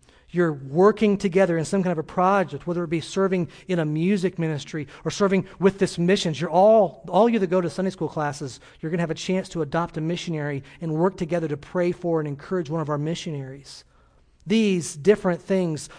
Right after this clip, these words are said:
bond us together. These are just two of the things that keep us from looking like Frankenstein's monster. These are two of the things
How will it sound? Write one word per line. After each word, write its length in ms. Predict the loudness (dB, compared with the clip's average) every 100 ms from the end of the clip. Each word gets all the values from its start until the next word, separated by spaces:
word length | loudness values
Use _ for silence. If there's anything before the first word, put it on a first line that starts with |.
| -6
bond 400 | 0 2 4 2
us 140 | 0
together. 480 | -2 -2 -2 -2 -8 -12 -12 -4
These 180 | 0
are 60 | 0
just 320 | -2 -6 -12
two 540 | -8 -4 -2 -2 -6 -16 _ _ _ _ _ -6
of 140 | -6
the 60 | -6
things 460 | -2 -2 -2 -4 -6
that 140 | -8
keep 280 | -6 -4 0
us 280 | 0 -2 -4
from 180 | -4
looking 260 | -4 -4 -4
like 200 | -4 -6
Frankenstein's 640 | -8 -8 -6 -10 -10 -10 -10
monster. 500 | -10 -12 -20 -20 -20 _ _ _ _ _ _ _
These 140 | -2
are 60 | -2
two 260 | 0 2 2
of 60 |
the 80 | 0
things 560 | 0 2 2 -2 -6